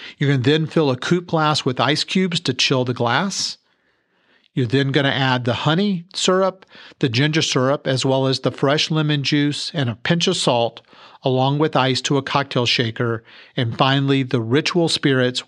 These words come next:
whiskey alternative. You're gonna shake them thoroughly. You're gonna then strain and pour into that chilled coupe glass, and then garnish with a lemon wheel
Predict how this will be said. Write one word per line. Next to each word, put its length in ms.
whiskey 340
alternative. 800
You're 100
gonna 160
shake 440
them 260
thoroughly. 640
You're 80
gonna 140
then 140
strain 500
and 160
pour 340
into 380
that 240
chilled 400
coupe 240
glass, 580
and 120
then 140
garnish 540
with 180
a 40
lemon 400
wheel 440